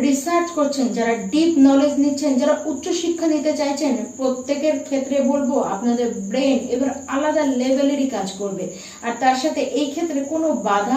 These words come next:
আপনাদের আসবে না। তবে হ্যাঁ, প্রেম সম্পর্কের মধ্যে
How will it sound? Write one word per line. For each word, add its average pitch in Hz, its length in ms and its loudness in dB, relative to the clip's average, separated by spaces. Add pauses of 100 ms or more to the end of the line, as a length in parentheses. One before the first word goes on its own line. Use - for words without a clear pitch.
আপনাদের 302 300 0 (100)
আসবে 262 300 -2
না। 170 80 -4 (380)
তবে 214 260 -4
হ্যাঁ, - 140 -10 (460)
প্রেম 339 220 2 (140)
সম্পর্কের 359 500 2
মধ্যে 269 180 2